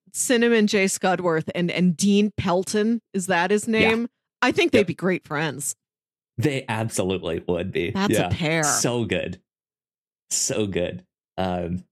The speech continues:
Speaker 2: so yeah, go, go check out Community. We haven't covered Community in, in, in its entirety here on
Speaker 1: Mm-hmm.
Speaker 2: the, the, on the sh-, sh-, show,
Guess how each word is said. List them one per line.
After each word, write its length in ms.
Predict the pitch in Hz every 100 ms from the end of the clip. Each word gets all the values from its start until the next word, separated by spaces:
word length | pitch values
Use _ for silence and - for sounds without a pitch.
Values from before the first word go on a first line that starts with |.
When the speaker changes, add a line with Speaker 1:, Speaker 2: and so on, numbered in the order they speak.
| _ -
Speaker 2:
so 80 | 101
yeah, 160 | 90
go, 300 | 92 113 165
go 180 | - 160
check 280 | 185 - -
out 160 | 185
Community. 520 | - 160 135 131 98 113
We 100 | 185
haven't 400 | 262 269 208 - _ -
covered 360 | - 156 160
Community 460 | - 131 143 156 147
in, 160 | 127 123
in, 240 | - 139 -
in 100 | 139
its 180 | 123
entirety 720 | 120 117 - 120 143 180 208 208
here 300 | - 202 -
on 300 | 180 180 180
Speaker 1:
Mm-hmm. 80 |
Speaker 2:
the, 180 | 165 175 143 139
the, 480 | 139 139 131 131 - - -
on 320 | 139 160 156
the 420 | 151 156 160 151 - _
sh-, 180 | - - - 110 113
sh-, 180 | - - 113
show, 480 | - - 151 -